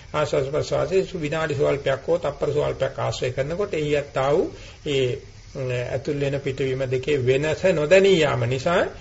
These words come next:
මෙනෙහි කරන හිත ඇවිල්ලා කියනවා මෙනෙහි කරන්න දෙයක් නැහැ කියලා. ඒකල්ල හිත ආයෙත් නන්නත්තර වෙන්න ගන්නවා.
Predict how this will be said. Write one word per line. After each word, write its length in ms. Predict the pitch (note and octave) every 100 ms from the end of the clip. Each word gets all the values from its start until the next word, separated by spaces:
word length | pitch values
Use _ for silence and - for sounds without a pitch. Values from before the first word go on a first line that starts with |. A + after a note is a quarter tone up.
| - -
මෙනෙහි 360 | D#3+ F3+ G3 F#3+
කරන 240 | F#3 F3
හිත 220 | D#3+ E3+
ඇවිල්ලා 380 | E3 D#3+ E3 E3
කියනවා 340 | - E3+ A3
මෙනෙහි 260 | G3+ F3+ F3
කරන්න 380 | F3+ F#3+ G3 C#3
දෙයක් 300 | E3+ A#3 - -
නැහැ 260 | C#3 A2 G#2
කියලා. 320 | G#2 F2+ - - -
ඒකල්ල 400 | - D3 D#3+ E3 D3+
හිත 220 | C3 - - - - - -
ආයෙත් 300 | C#3 E3+ A#3 A3+
නන්නත්තර 560 | F#3 D#3+ C#3+ - C#3
වෙන්න 160 | C3 D3
ගන්නවා. 460 | D#3+ A#2+ A2 -